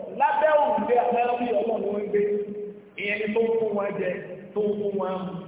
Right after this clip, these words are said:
A jẹ́ pé obìnrin ní bẹ lábẹ́ òrùlé wa. Àwa là á fẹ́ obìnrin, obìnrin kọ́ ni ó fẹ́ wa. Torí pé táàtà àbùdé yìí.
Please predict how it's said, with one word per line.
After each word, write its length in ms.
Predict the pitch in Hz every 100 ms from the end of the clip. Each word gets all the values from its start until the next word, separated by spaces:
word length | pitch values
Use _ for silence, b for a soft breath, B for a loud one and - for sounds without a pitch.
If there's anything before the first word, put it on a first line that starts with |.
| - - - - - -
A 140 | -
jẹ́ 200 | 254 294
pé 140 | 294 277
obìnrin 380 | 262 240 226 254
ní 80 | 254
bẹ 140 | 226 233
lábẹ́ 280 | 262 269 269
òrùlé 340 | - - 208
wa. 160 | 196 190 196
Àwa 260 | 196 254 269
là 100 | 247
á 100 | 302
fẹ́ 160 | 262
obìnrin, 320 | 226 196 196 214
obìnrin 240 | 185 196
kọ́ 140 | 214
ni 80 | 226
ó 60 | 226
fẹ́ 180 | 226 170
wa. 120 | 156 - - - - - - - - - - -
Torí 200 | - 226 233
pé 120 | 254
táàtà 520 | 254 262 269 262 220 180 - - -
àbùdé 380 | 151 151 147 160
yìí. 240 | 156 -